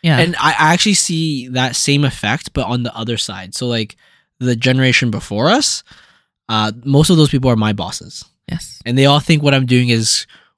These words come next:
Speaker 2: "Whoa, like, how do you do that?" All this shit. I was like, "Dude, this is fucking easy as shit. I don't know what you're talking about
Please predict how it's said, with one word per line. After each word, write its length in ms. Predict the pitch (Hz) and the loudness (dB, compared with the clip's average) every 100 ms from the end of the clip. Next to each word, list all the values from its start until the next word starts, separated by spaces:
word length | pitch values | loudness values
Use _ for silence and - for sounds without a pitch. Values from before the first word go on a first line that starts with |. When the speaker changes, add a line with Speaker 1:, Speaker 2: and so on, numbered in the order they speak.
| - | 0
Speaker 2:
"Whoa, 460 | 277 262 247 214 | 4 6 6 6
like, 200 | 202 190 | 6 4
how 140 | 196 240 | 4 4
do 60 | |
you 80 | 240 | 4
do 180 | 233 254 | 2 4
that?" 320 | 226 220 214 | 4 6 4
All 160 | 214 214 | 4 4
this 140 | 208 | 4
shit. 160 | - 175 | 2 2
I 100 | 135 | 2
was 80 | 127 | 0
like, 160 | 113 | -2
"Dude, 140 | 110 104 | -2 -2
this 160 | 123 | 0
is 160 | 143 - | 2 2
fucking 440 | 190 180 196 160 | 2 4 4 2
easy 300 | 131 135 135 | 2 4 6
as 120 | 131 | 6
shit. 220 | 123 - 160 | 4 6 6
I 120 | 135 | 6
don't 100 | 143 | 6
know 100 | 151 | 4
what 120 | 151 | 4
you're 80 | 147 | 4
talking 400 | 139 160 - 160 | 4 4 6 6
about 180 | 160 | 6